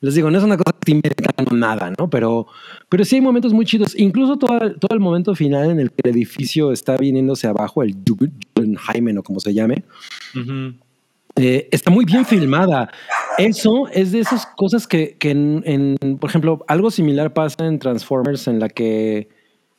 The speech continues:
Speaker 1: en la tres o no me acuerdo en cuál de las cinco, cinco mil Transformers.
Speaker 2: Ajá.
Speaker 1: Y es mu-, es mu-, em, es muy difícil entender dónde están parados los personajes.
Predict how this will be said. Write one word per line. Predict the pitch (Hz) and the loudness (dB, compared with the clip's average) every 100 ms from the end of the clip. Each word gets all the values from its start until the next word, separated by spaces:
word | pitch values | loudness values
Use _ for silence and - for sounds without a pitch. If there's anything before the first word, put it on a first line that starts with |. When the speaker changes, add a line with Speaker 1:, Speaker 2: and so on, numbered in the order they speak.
| _ | _
Speaker 1:
en | 110 | -2
la | 107 - | -2 -2
tres | 127 110 - | -4 -2 -2
o | 120 | -2
no | 104 | 0
me | 107 | -2
acuerdo | - 117 | 0 0
en | 113 | 0
cuál | 104 - 110 107 | -2 -2 -2 0
de | 107 | 0
las | 101 87 | -2 -4
cinco, | - 107 107 98 104 - | -2 0 0 0 -2 -2
cinco | 117 104 | -2 2
mil | 113 113 | 0 2
Transformers. | 123 110 - 110 113 151 - - - - - | 0 0 0 2 2 0 -4 -14 -18 -20 -8
Speaker 2:
Ajá. | 120 107 123 120 | -6 -4 -4 0
Speaker 1:
Y | 151 | 2
es | 165 | 4
mu-, | 185 180 | 2 2
es | - 175 | 0 2
mu-, | 196 214 - | 2 0 -4
em, | 175 180 - 170 196 | -2 -4 0 0 2
es | 180 | 0
muy | 165 190 | 0 0
difícil | 208 165 175 196 | 0 -2 -2 0
entender | 170 143 135 147 | 0 2 2 2
dónde | 160 160 | 2 0
están | - 156 - | 0 0 0
parados | 160 151 156 | 0 0 0
los | 151 131 | -2 -4
personajes. | 120 107 117 113 170 226 - | -6 -2 -2 0 -2 -4 -8